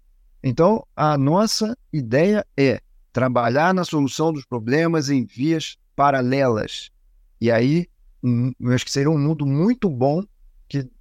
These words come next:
o mais rápido possível o Instituto pudesse ter a captação por essas três fontes. E aí, através disso, a gente melhorar a vivência de vocês na instituição. Sendo que esse ponto da parceria com empresas, mesmo que não envolva um real,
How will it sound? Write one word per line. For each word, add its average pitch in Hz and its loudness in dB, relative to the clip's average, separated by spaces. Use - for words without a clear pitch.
o 131 -8
mais 151 2
rápido 165 2
possível 175 0
o - 2
Instituto 160 -2
pudesse 151 0
ter 156 0
a 110 -2
captação 151 0
por 160 -2
essas 147 -2
três 185 2
fontes. - -2
E 120 0
aí, 117 2
através 139 0
disso, 135 -2
a 147 2
gente 147 0
melhorar 151 2
a 135 0
vivência 135 -2
de 127 -2
vocês 135 0
na 127 2
instituição. 135 -2
Sendo 180 2
que 190 2
esse 185 0
ponto 143 -2
da 123 2
parceria 127 -2
com 123 -2
empresas, 127 0
mesmo 180 0
que 185 0
não 170 2
envolva 156 2
um 156 -2
real, 151 0